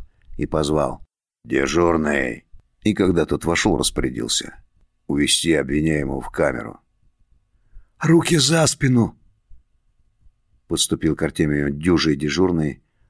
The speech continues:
доставая наручники. Левандовский покорно поднялся, заложил руки за спину и процедил сквозь зубы: "Поговорили, называется. Я буду жаловаться на ваши незаконные действия, товарищ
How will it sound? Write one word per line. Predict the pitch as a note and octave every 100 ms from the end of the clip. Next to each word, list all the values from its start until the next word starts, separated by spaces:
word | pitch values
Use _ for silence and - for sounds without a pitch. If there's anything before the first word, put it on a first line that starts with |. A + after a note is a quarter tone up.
| _
доставая | - D#2 - D#2+ D2+ D2
наручники. | D2+ C#2+ - - A#1+ A1 - _ _ _ _ - - - - - _
Левандовский | - D#2 F2+ F#2+ -
покорно | D#2 D2+ - D2+ C2+
поднялся, | C2 C2+ C#2+ F2 D#2 - C2 - - _ _ _ _
заложил | - C#2+ D#2 E2 G#2 D#2
руки | D2+ C2+
за | B1+ E2+
спину | - D#2 C2+
и | B1+
процедил | C#2 - D2 D2
сквозь | C#2 - D2 C2
зубы: | C#2 B1 A#1+ _ _ _ _ _ _ _ _ _ _
"Поговорили, | - A1+ C2 C2+ C2+ C2+ B1
называется. | A#1+ A#1 B1+ B1 B1 - - - - _ _ _ _ _ _ _ _
Я | -
буду | C#2+ F#2 G2
жаловаться | F2 F2 D#2+ E2 - D#2+
на | E2
ваши | D2+ D2 D2
незаконные | C#2+ C#2 D2+ D#2+ D2 D2 D2
действия, | D2+ - A#1+ A#1+
товарищ | - C2+ C#2 C2+ B1+ - -